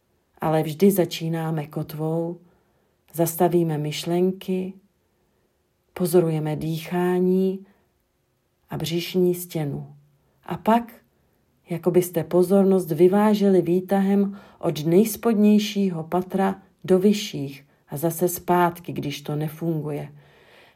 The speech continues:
Pěkně postupně, žádné patro nepřeskakujte, směrem vzhůru i dolů. Nyní obraťte pozornost zpět do místnosti a vědomě ji vnímejte.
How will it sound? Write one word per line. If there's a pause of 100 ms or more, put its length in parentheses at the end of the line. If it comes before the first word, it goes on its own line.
(100)
Pěkně
postupně,
žádné
patro
nepřeskakujte, (400)
směrem
vzhůru (420)
i
dolů. (2750)
Nyní
obraťte
pozornost
zpět
do
místnosti (1160)
a
vědomě
ji
vnímejte.